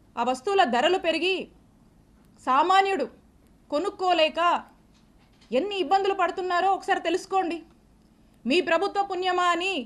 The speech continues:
వ్యాపారస్తులు వ్యాపారాలు సరిగా సాగక, ఆ వ్యాపారం సాగించాలన్నా మీరు పెట్టే ట్యాక్సులు, మీరు అడుగుతున్నటువంటి మెంబర్‌షిప్‌లు కట్టలేక ఎన్ని ఇబ్బందులు పడుతూ తలబాదుకుంటున్నారో తెలుసుకోండి. ఇవేవి మీకు పట్టవు.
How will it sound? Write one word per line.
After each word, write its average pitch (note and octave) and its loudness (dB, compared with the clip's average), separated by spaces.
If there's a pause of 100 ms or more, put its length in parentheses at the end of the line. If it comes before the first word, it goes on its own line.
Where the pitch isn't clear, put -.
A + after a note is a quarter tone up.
(380)
వ్యాపారస్తులు E4+ 2 (280)
వ్యాపారాలు F4 4
సరిగా D#4+ 0 (140)
సాగక, D#4+ 0 (520)
ఆ B3 4 (100)
వ్యాపారం F4 2
సాగించాలన్నా E4+ 0 (120)
మీరు E4 0
పెట్టే E4+ 0 (140)
ట్యాక్సులు, E4 0 (360)
మీరు D4+ 0
అడుగుతున్నటువంటి E4+ -2 (100)
మెంబర్‌షిప్‌లు D#4+ -2 (360)
కట్టలేక F4+ 2 (1040)
ఎన్ని F#4 0 (100)
ఇబ్బందులు G4 4
పడుతూ F4 -2 (100)
తలబాదుకుంటున్నారో D#4+ 0 (100)
తెలుసుకోండి. D4+ -2 (1000)
ఇవేవి B3 0
మీకు F4+ -4
పట్టవు. D4+ 0